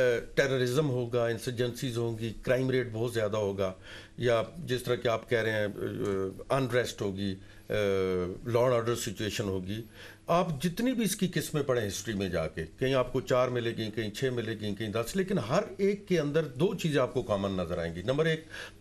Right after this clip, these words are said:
political instability in that particular country or nation state। दूसरा जो आपको वहाँ major factor नज़र आएगा, वो आएगा social injustice।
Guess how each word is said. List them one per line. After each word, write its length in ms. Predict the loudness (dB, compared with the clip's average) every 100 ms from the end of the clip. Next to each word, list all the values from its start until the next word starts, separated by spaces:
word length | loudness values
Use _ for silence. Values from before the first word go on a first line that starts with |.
| 2
political 360 | 2 4 2
instability 840 | 0 0 -2 0 0 0 0 -2 -2
in 60 | 2
that 120 | 2 0 -2 0
particular 320 | 0 2 2 2
country 260 | 0 0 2
or 160 | 2 0
nation 240 | -2 -4 -8
state। 360 | -8 -8 -10 -20 -20 -20 -18 -18 -12 -4
दूसरा 380 | -2 -2 0
जो 160 | 2 4
आपको 260 | 2 2 -2
वहाँ 320 | -2 -2 -4 -4
major 360 | 2 4 4
factor 340 | 2 0 -2 -2
नज़र 300 | 0 2 2
आएगा, 460 | 2 2 0 0 -2 -14 -4
वो 140 | 2
आएगा 280 | 2 2 0
social 580 | 0 -2 -2 0 -2 -4 -2
injustice। 760 | -4 -2 -4 -2 -6 -6 -8